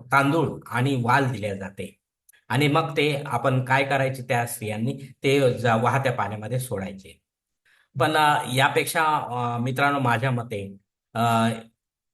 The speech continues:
जी तांदळ, अ, तांदूळ आणि डाळ यांची खिचडी तयार करून ती जर आपण गोरगरिबांमध्ये वाटली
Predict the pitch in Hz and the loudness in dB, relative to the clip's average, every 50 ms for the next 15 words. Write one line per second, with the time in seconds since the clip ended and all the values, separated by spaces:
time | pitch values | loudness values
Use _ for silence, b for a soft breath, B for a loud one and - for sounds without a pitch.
0 | _ _ _ _ _ _ _ _ _ _ _ _ _ _ - 117 143 156 156 156 | _ _ _ _ _ _ _ _ _ _ _ _ _ _ -8 -2 0 2 2 2
1 | - - 131 127 127 131 131 147 147 147 139 - 120 127 123 123 117 117 - 131 | 2 4 4 4 6 4 4 4 2 2 0 0 0 0 0 0 -2 0 2 2
2 | 123 113 120 139 151 139 110 120 120 127 131 131 127 120 120 113 110 - - _ | 2 4 2 2 0 0 0 -2 -2 -2 -2 -2 -2 -2 -4 -4 -6 -10 -14 _
3 | _ _ 104 95 117 127 131 120 107 110 117 117 110 - 127 120 - - - - | _ _ -4 0 2 4 4 4 2 0 -2 -2 -4 -4 -8 -8 -8 -8 -4 -2
4 | 127 131 139 135 117 107 107 104 98 98 113 117 127 131 127 B B B _ - | -2 -2 -2 -2 -2 -4 -4 -4 -6 -6 -4 -4 -2 -4 -4 B B B _ -4
5 | 131 135 147 143 127 117 - 131 117 113 110 113 117 117 113 110 113 110 107 107 | -2 0 2 4 4 4 4 2 2 2 2 2 0 0 0 -2 -4 -4 -4 -4
6 | 110 107 104 104 107 101 107 104 101 98 101 104 - - 131 131 127 127 | -6 -4 -4 -4 -4 -4 -4 -6 -4 -4 -6 -6 -6 -4 -4 -2 -2 -4